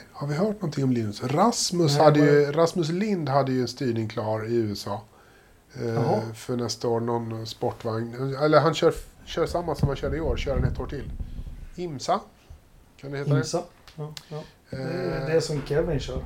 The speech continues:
Speaker 2: Ja.
Speaker 1: Ja, det kanske är. Eh, hoppas jag inte Rasmus kör en Cadillac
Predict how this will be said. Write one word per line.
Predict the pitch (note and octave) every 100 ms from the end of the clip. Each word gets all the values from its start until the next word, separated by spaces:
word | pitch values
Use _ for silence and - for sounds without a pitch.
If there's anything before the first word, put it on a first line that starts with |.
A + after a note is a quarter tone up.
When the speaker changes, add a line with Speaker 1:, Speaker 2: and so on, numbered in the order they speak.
| -
Speaker 2:
Ja. | C#3 C#3+ - - - - - -
Speaker 1:
Ja, | F3+
det | F#3
kanske | G#3+ G3+
är. | -
Eh, | - - - - - - C#3+ C#3 C3 C3 B2+ A#2+ -
hoppas | - D3 C#3+
jag | D#3+
inte | D3 - B2+ A#2+ A#2 A#2 - _ _ _
Rasmus | - B2 - B2
kör | - - A2+
en | A2 - A2 A2
Cadillac | A#2+ B2 -